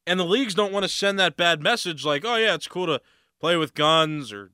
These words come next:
do drugs or, you know, do dangerous things," 'cause, like, kids watch this stuff.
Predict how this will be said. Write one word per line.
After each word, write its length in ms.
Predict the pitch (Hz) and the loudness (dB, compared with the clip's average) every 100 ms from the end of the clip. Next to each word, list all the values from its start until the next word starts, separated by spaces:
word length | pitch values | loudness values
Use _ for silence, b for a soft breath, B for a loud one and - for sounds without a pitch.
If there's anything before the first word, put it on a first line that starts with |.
| - | -18
do 140 | 135 | -18
drugs 680 | 113 135 143 147 139 127 - | -14 -4 0 0 -2 -8 -14
or, 300 | 107 95 92 _ _ _ _ 123 | -14 -16 _ _ _ _ _ -10
you 60 | |
know, 100 | 127 | -10
do 200 | 120 180 | -6 -8
dangerous 520 | 139 165 185 147 139 | 2 4 4 0 -6
things," 340 | - 196 175 - | -4 -2 -4 -6
'cause, 160 | 185 | -6
like, 160 | 196 - | -6 -4
kids 300 | - 320 185 | -2 -2 0
watch 300 | 185 139 - | 0 -2 -4
this 160 | 117 - | -14 -16
stuff. 320 | - 107 | -12 -14